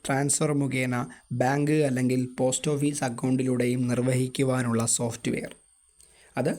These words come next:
സേവന പെൻഷനാണ്. അപ്പോൾ സംസ്ഥാനത്തെ സാമൂഹിക സുരക്ഷാ പെൻഷൻ ഗുണഭോക്താക്കളുടെ പെൻഷൻ, ഏഹ്, പെൻഷൻ വിതരണം ഇലക്ട്രോണിക്, ഏഹ്, പെൻഷൻ വിതരണം ഇലക്ട്രോണിക് മണി ഓർഡർ സംവിധാനത്തിലൂടെയും ഡയറക്റ്റ്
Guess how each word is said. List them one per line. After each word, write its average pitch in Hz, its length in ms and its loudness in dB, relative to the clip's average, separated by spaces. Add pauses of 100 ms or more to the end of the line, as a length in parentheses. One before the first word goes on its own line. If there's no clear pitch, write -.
സേവന 139 640 2
പെൻഷനാണ്. 123 560 -2 (640)
അപ്പോൾ - 200 -16
സംസ്ഥാനത്തെ 127 640 -2 (140)
സാമൂഹിക 131 560 2
സുരക്ഷാ 131 400 0
പെൻഷൻ 127 400 0 (420)
ഗുണഭോക്താക്കളുടെ 131 920 2
പെൻഷൻ, 120 400 0 (180)
ഏഹ്, 120 300 0
പെൻഷൻ 123 420 0
വിതരണം 131 440 0
ഇലക്ട്രോണിക്, 135 540 0 (300)
ഏഹ്, 120 160 -2
പെൻഷൻ 127 400 0
വിതരണം 127 380 2 (380)
ഇലക്ട്രോണിക് 135 640 0
മണി 123 220 2
ഓർഡർ 131 240 0
സംവിധാനത്തിലൂടെയും 123 1000 0 (380)
ഡയറക്റ്റ് 147 560 0